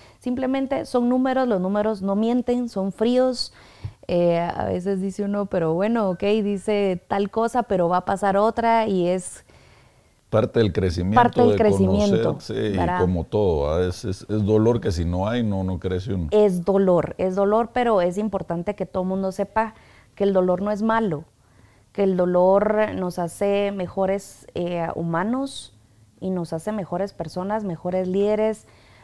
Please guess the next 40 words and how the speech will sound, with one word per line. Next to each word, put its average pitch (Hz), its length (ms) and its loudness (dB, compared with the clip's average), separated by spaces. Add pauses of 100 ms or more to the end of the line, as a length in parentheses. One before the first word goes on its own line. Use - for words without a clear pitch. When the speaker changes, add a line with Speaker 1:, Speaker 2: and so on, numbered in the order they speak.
(120)
Speaker 1:
mejores 196 840 2
en 160 380 -2 (160)
cada 202 200 4
quien 208 180 -2
en 214 80 -4
su 190 100 -4
casa, 208 440 -2
mejor 196 420 0
en 208 160 -2
pareja, 196 420 -2
mejor 196 380 0
en 196 120 0
todo. 226 340 2 (200)
Speaker 2:
Sí, 87 280 -4 (400)
yo 107 160 2
sí 113 160 2
creo 127 260 0
que 98 140 -2
Jesucristo, 92 800 -2
no, 95 240 -2
o 87 100 -4
Dios 110 380 0
nos 98 200 0
mandó, 87 600 -2 (420)
pues 107 140 -4
sí, 87 160 -2 (640)
creencias 92 500 -2
religiosas, 90 600 -2
yo 85 120 -2
soy 90 160 -6
católico, 95 540 -6
pues, 85 160 -4
pero 82 180 -4
yo 82 140 -4
creo 208 140 -2
Speaker 1:
Sí, 190 80 0
Speaker 2:
que 190 60 2
Speaker 1:
yo 92 60 2
Speaker 2:
Dios, 92 140 2
Speaker 1:
también. - 200 2